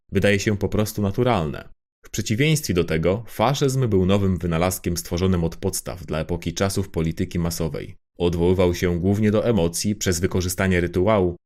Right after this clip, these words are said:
starannie wyreżyserowanych ceremonii i zawzięcie napastliwej retoryki.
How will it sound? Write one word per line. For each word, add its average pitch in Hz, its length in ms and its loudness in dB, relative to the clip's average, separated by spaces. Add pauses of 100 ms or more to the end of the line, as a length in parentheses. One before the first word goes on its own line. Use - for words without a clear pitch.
starannie 101 460 2
wyreżyserowanych 92 840 2
ceremonii 95 600 0 (140)
i 101 80 2
zawzięcie 98 560 2
napastliwej 87 640 0
retoryki. 80 580 -4